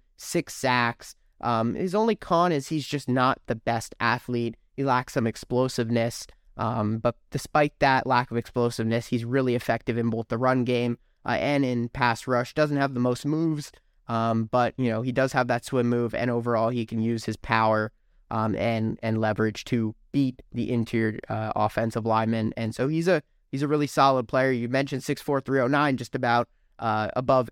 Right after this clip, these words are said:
average, uh, you know, height and weight for that position, uh, which we have in the size, you know, ranking or grade, uh, that Josh is gonna go to into, uh, in a li-, you know,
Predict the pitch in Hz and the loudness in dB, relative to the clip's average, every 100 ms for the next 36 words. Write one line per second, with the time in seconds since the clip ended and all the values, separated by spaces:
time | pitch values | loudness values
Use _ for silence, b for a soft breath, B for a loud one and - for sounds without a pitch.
0 | - 127 127 120 120 117 123 - - _ | -6 0 2 4 2 0 -2 -10 -16 _
1 | - 107 107 107 117 104 110 127 120 113 | -4 -2 -2 -2 -2 -2 -2 2 2 0
2 | - 117 117 113 110 120 123 120 - - | -4 -2 0 0 0 0 0 0 -2 -8
3 | 139 120 120 107 117 110 135 123 147 - | -2 2 2 0 0 -2 -2 0 0 2
4 | 151 151 - _ 120 117 120 123 113 117 | 0 0 -6 _ -2 0 0 -2 -2 0
5 | 117 117 117 110 113 - 123 117 117 117 | -2 0 0 0 -4 0 2 4 2 -4
6 | - - 117 110 123 120 120 123 117 113 | -6 -4 -4 -2 0 0 0 -2 -2 -2
7 | 107 110 _ - 135 127 123 120 117 _ | -6 -10 _ -12 -2 2 2 2 -2 _
8 | - 120 110 110 127 120 - 127 117 117 | -6 -2 0 2 2 2 2 0 2 2
9 | 117 131 117 107 - 120 131 120 113 - | 2 0 0 -2 -2 -2 0 -2 -2 -6
10 | 120 113 - 113 123 120 - _ _ 120 | -6 -4 -6 -4 -4 -4 -8 _ _ -10
11 | 113 | -10